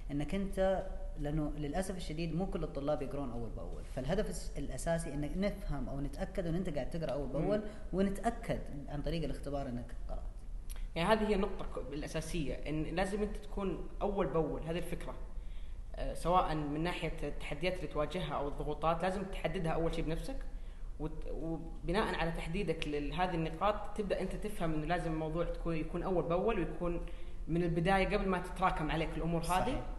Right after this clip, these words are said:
Speaker 2: تكون أول بأول تنجزها وتخلصها.
Speaker 1: وفعلًا، وف-، ول-، ول-، ولو تحسبها أصلًا حت-، حت-، ح-، يعني حتتخي-، حت-، لما تحسبها كويس
Speaker 2: مم.
Speaker 1: حتعرف إنه هذا التقييم المستمر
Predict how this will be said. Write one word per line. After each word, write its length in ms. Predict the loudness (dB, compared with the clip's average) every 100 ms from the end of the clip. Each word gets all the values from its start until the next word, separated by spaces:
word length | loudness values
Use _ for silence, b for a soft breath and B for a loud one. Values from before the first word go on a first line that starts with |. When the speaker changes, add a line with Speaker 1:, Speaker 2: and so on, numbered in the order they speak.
| -2
Speaker 2:
تكون 160 | 0
أول 200 | 6 6
بأول 300 | 6 4 2
تنجزها 380 | 2 2 4 2
وتخلصها. 300 | 2 0 0
Speaker 1:
وفعلًا، 440 | 2 6 6 4 0
وف-، 160 | 0
ول-، 280 | 0 0 2
ول-، 160 | 2 4
ولو 220 | 4 2
تحسبها 600 | 0 -2 0 2 2 2
أصلًا 260 | 0 0
حت-، 360 | 0 -2 -2 -4 -4
حت-، 200 | -4 -4 -4
ح-، 40 |
يعني 260 | -4 -2 -2
حتتخي-، 540 | -4 -4 -4 -2 -2 -4
حت-، 200 | -4 -2
لما 220 | -2 0
تحسبها 400 | -2 -4 0 0
كويس 340 | 0 0 0
Speaker 2:
مم. 60 | -2
Speaker 1:
حتعرف 400 | -2 0 0 -2
إنه 320 | -2 0 2
هذا 80 | 2
التقييم 440 | 0 -2 -2 0 2
المستمر 520 | 0 -2 -2 -2